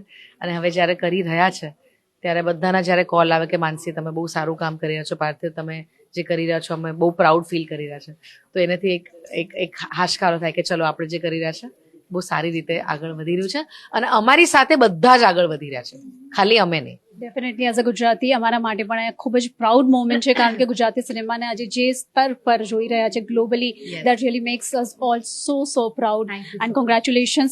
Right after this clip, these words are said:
Speaker 2: લાસ્ટ ખૂબ જ ઇન્ટરેસ્ટિંગ એક રેપિડ ફાયર રાઉન્ડ છે.
Speaker 1: ઓકે.
Speaker 2: Just one word માં તમારે આન્સર કરવાનું છે. ચાય or coffee?
Speaker 1: Black coffee. <laughs>
Speaker 2: Early morning shoot or late night shoot?
Speaker 1: Early morning shoot.
Speaker 2: One word that describes your character
Speaker 1: As
Speaker 2: in
Speaker 1: a
Speaker 2: real
Speaker 1: person.
Speaker 2: life.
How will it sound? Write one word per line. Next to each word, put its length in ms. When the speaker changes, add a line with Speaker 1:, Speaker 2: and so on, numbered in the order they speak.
Speaker 2:
લાસ્ટ 440
ખૂબ 240
જ 80
ઇન્ટરેસ્ટિંગ 460
એક 120
રેપિડ 340
ફાયર 140
રાઉન્ડ 240
છે. 140
Speaker 1:
ઓકે. 340
Speaker 2:
Just 180
one 180
word 160
માં 120
તમારે 260
આન્સર 220
કરવાનું 440
છે. 140
ચાય 280
or 160
coffee? 400
Speaker 1:
Black 240
coffee. 320
<laughs> 420
Speaker 2:
Early 160
morning 260
shoot 240
or 100
late 220
night 160
shoot? 220
Speaker 1:
Early 240
morning 280
shoot. 280
Speaker 2:
One 240
word 240
that 180
describes 600
your 160
character 500
Speaker 1:
As 800
Speaker 2:
in 60
Speaker 1:
a 40
Speaker 2:
real 160
Speaker 1:
person. 80
Speaker 2:
life. 200